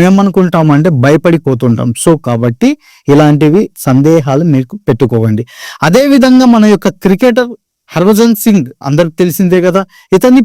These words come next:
పేరు కూడా మీరు Google-లోకి వెళ్ళి హర్భజన్ సింగ్ అని టైప్ చేయండి, ఆ పేరు వస్తుంది. అది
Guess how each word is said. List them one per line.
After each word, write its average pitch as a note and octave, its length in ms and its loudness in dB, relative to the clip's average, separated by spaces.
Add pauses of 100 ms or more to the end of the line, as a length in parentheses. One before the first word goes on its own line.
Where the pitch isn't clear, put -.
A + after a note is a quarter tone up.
పేరు B3+ 280 2
కూడా A#3+ 220 0
మీరు G#3+ 220 0
Google-లోకి G#3+ 480 0
వెళ్ళి G#3 220 2 (120)
హర్భజన్ F#3+ 460 -2
సింగ్ G#3+ 220 2
అని E3+ 120 -2 (580)
టైప్ F#3+ 260 0
చేయండి, G#3 300 4 (140)
ఆ - 20 -4 (140)
పేరు F#3+ 220 2 (100)
వస్తుంది. G3 360 -2 (100)
అది C#3 120 -4